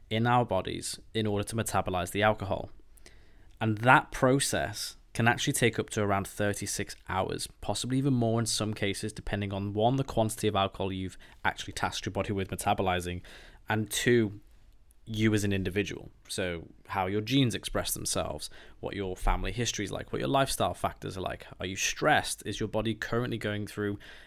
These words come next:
um, a period of, of high inflammation and things like this? Those will all kind of play into how long the process of metabolizing alcohol will actually take. To help you understand a little bit more about how important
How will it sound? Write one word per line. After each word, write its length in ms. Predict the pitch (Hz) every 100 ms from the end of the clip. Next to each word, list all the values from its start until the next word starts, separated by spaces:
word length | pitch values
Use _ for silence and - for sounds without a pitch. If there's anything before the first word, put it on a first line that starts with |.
| -
um, 260 | 98 98 101
a 60 |
period 300 | - 107 104
of, 100 | 104 -
of 200 | 101 -
high 260 | - 101
inflammation 720 | 107 101 107 98 98 92 90
and 140 | 90 90
things 260 | 98 95
like 220 | 92 90 -
this? 240 | 58 - - - -
Those 280 | 113 120 113
will 220 | 110 107 -
all 400 | 107 110 107 107
kind 300 | - 101 95
of 140 | -
play 320 | - 101 98
into 220 | 95 87 92
how 240 | - 95
long 280 | 92 90 90
the 80 | 92
process 580 | - 98 92 90 -
of 80 | -
metabolizing 680 | - - 92 92 92 95 90
alcohol 380 | 90 92 - 98
will 100 | 95
actually 380 | 98 - - 95
take. 400 | - - - - - - - _ - - - - - - - -
To 100 | 123
help 240 | 165 180
you 120 | 190
understand 460 | 170 143 131 120 113
a 40 |
little 180 | 113 113
bit 120 | 113
more 200 | 107 104
about 180 | 104 101
how 200 | - 107
important 640 | 104 - 98 95 104 98